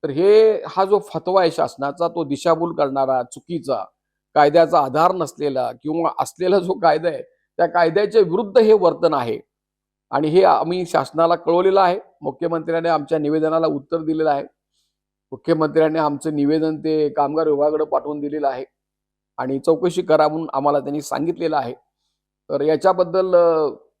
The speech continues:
नागरिकांनी, स्वतः बांधकाम कामगारांनी, कार्यकर्त्यांनी या बोगस व्याख्येबद्दल जो, जी व्यापकता आहे, ती आपण समजून घेतली पाहिजे.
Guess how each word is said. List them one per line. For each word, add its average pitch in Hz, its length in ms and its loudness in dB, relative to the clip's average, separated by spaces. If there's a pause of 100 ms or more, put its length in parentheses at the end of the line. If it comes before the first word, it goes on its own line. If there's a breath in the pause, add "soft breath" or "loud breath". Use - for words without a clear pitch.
(280)
नागरिकांनी, 175 840 2
स्वतः 160 280 0
बांधकाम 147 460 -2
कामगारांनी, 160 680 -2
कार्यकर्त्यांनी 147 920 -2 (160)
या 143 480 4 (720)
बोगस 190 540 4
व्याख्येबद्दल 170 720 0 (560)
जो, 165 200 0
जी 147 260 -8
व्यापकता 165 560 -2
आहे, 143 100 0
ती 151 140 -6
आपण 151 280 -2
समजून 151 400 -6
घेतली 151 260 -6
पाहिजे. 127 280 -6